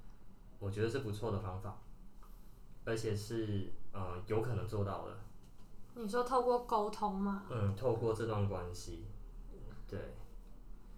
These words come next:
Speaker 2: 嗯，所以说就是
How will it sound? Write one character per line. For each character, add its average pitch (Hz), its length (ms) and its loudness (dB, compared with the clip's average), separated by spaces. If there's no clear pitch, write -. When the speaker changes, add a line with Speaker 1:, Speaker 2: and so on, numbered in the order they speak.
Speaker 2:
嗯， 208 460 -4
所 - 240 4
以 247 240 6
说 220 560 2
就 226 160 -2
是 220 540 0